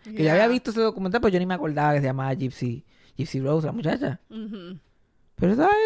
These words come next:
Speaker 1: Gypsy Rose me decepcionaron, fracasa-, me fracasaron ahí, me dejaron atrás, porque esta mujer cuando gana un argumento, yo a mí, ay,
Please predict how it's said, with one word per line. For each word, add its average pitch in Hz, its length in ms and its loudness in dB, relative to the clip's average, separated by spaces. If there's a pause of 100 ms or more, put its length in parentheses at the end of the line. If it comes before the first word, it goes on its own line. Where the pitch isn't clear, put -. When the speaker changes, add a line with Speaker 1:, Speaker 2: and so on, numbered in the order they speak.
Speaker 1:
Gypsy 349 280 2
Rose 220 140 4
me 156 120 2
decepcionaron, 147 760 0
fracasa-, 135 600 -4
me 135 200 -6
fracasaron 147 760 2
ahí, 202 440 -2
me 170 160 -4
dejaron 156 360 -4
atrás, 185 280 -2
porque 156 180 -4
esta - 180 -4
mujer 190 280 -2
cuando 151 240 -2
gana 156 180 -2
un 185 80 -2
argumento, 185 760 0
yo 165 200 0
a 156 100 -6
mí, 170 300 -8
ay, 151 160 -10